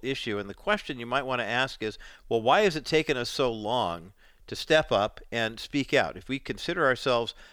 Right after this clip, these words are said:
pro-life and we support the sanctity of human life at every age and stage, why is the problem of maternal mortality not always addressed? And why does it seem that maternal mortality, which means mothers who die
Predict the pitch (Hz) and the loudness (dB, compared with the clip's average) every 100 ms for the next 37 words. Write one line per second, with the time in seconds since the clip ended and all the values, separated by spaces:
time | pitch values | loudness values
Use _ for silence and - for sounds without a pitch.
0 | _ - 160 160 127 92 90 120 - 107 | _ 0 4 4 4 0 -2 -8 -10 -10
1 | 107 110 - - 156 143 110 139 135 113 | -8 -10 -8 -2 -2 -2 -4 -4 -4 -6
2 | 107 123 110 101 110 104 - - - - | -8 -6 -8 -4 0 0 -2 -16 -14 -6
3 | 104 127 117 117 131 113 92 - 139 120 | -2 -2 0 0 -2 -4 -10 -4 0 0
4 | 87 - - - _ - 98 117 165 208 | 0 -8 -20 -20 _ -12 -2 2 4 2
5 | 151 139 - 117 - 143 139 135 131 - | 0 -6 -6 -8 0 4 4 2 -2 -4
6 | 104 104 98 - 175 185 185 139 120 110 | -10 -8 -8 -6 -4 0 0 0 -2 -2
7 | - 147 156 120 87 - - _ _ _ | 0 2 2 0 -4 -10 -18 _ _ _
8 | _ _ _ - 104 123 143 - 113 117 | _ _ _ -10 0 2 2 -2 -2 -2
9 | 117 117 107 123 107 - - _ _ _ | -2 -6 -4 -2 -2 -6 -18 _ _ _
10 | - _ - _ _ - 117 107 131 202 | -20 _ -20 _ _ -8 -6 2 4 4
11 | 202 151 - - 208 190 104 110 139 _ | 4 -2 -6 -4 -2 -2 -4 -8 -16 _
12 | 127 110 110 - 160 156 147 131 120 117 | -8 -4 -6 -4 -4 -2 -4 -4 -4 -2
13 | - 139 120 87 98 101 104 107 92 95 | 2 2 2 -4 -8 -10 -10 -12 -6 -2
14 | 127 139 113 117 95 104 113 117 | -2 -4 -8 -8 0 4 4 4